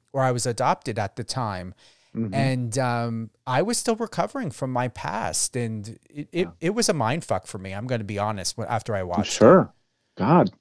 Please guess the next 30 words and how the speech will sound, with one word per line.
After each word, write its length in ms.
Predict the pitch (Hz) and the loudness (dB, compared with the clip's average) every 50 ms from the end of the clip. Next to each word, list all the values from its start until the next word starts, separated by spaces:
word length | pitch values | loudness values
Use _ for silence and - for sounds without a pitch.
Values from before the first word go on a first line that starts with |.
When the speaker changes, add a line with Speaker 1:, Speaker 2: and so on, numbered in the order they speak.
| _ _ - - - | _ _ -18 -8 -2
Speaker 2:
Yeah. 260 | - 123 160 180 117 - - - | 2 6 6 6 4 2 0 0
I 80 | - 110 | 6 8
mean, 240 | 117 117 113 117 117 | 8 10 10 10 10
it, 160 | 117 120 107 | 10 10 8
it, 180 | 135 151 147 - | 8 6 6 6
<laughs> 40 | - | 6
I 60 | - | 6
think 240 | - 151 151 175 185 | 8 10 10 12 12
it 40 | 185 | 12
was 120 | 180 156 | 12 10
a 40 | 147 | 10
mind 300 | 127 131 135 147 156 147 | 8 6 6 4 4 2
fuck 240 | - 156 147 - - | 2 0 0 0 2
for 100 | - 104 | 2 6
all 180 | 110 131 156 156 | 6 8 8 8
of 80 | 117 107 | 6 4
us, 200 | 101 107 - - - | 2 -2 -4 -6 -2
but 160 | 120 104 - | -2 0 4
yeah, 280 | 147 151 143 113 98 98 | 6 6 6 6 4 0
like, 260 | 107 117 110 107 - _ _ _ _ _ _ _ _ _ _ _ - | -2 -2 -4 -4 -6 _ _ _ _ _ _ _ _ _ _ _ 0
I 60 | 160 | 2
mean, 140 | 165 208 196 | 4 4 6
think 160 | 254 240 214 | 6 6 8
about 260 | 185 147 131 117 107 | 8 8 8 6 6
it. 80 | 98 - - | 4 0 -4
A 100 | 120 123 | -6 -8
kid 380 | - - - - 165 175 165 170 | -8 -4 2 4 6 6 6 4
alone 640 | - 139 131 123 127 127 127 131 131 131 135 139 - _ _ _ _ _ _ _ _ _ _ _ _ _ _ - | 2 0 2 2 2 2 2 2 2 2 0 -2 -6 _ _ _ _ _ _ _ _ _ _ _ _ _ _ -8
at 220 | 127 127 123 - | -6 -4 -4 -2
night 380 | 135 127 123 123 123 131 135 - | 0 2 4 4 6 4 4 2